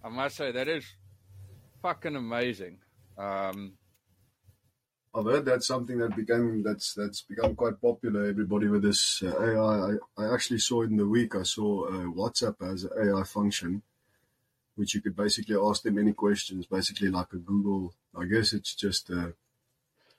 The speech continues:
Speaker 2: a Google where you can ask them any questions or whatever the case may be. So
Speaker 1: I don't, I've, I've been wanting to sort of test the waters with that, with the whole A I thing, but I'm, I'm too stupid to do it 'cause I use,
Speaker 2: Yeah.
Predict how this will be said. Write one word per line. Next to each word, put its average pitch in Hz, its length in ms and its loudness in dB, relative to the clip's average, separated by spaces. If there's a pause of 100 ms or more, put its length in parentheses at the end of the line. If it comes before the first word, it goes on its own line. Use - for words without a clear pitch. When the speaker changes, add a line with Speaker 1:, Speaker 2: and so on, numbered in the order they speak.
(120)
Speaker 2:
a 90 40 -8
Google 101 420 4
where 95 120 0
you 90 120 0
can 95 200 -4
ask 95 160 -2
them 95 160 -2
any 95 140 -2
questions 92 640 -2
or 87 60 -2
whatever 90 260 -2
the 90 80 0
case 92 260 -2
may 92 80 -4
be. 90 220 0
So 87 320 -6 (1800)
Speaker 1:
I 185 100 -2
don't, 254 320 -6
I've, 190 260 -4 (760)
I've 160 220 -2
been 214 200 -4
wanting 175 420 -4 (100)
to 165 320 -6
sort 147 200 -2
of 120 100 -14
test 165 300 -4
the 147 80 -2
waters 127 480 -2
with 107 100 -6
that, 107 240 -4
with 113 140 -4
the 110 80 -4
whole 117 280 0
A 123 140 -4
I 123 240 -2
thing, 104 340 -10
but 123 120 -4
I'm, 147 300 -2
I'm 165 200 -2
too 190 180 -12
stupid 143 540 -8 (120)
to - 80 -6
do 117 160 -2
it 98 180 -4
'cause 131 160 -10
I 151 240 -2
use, 139 640 -8
Speaker 2:
Yeah. 98 460 2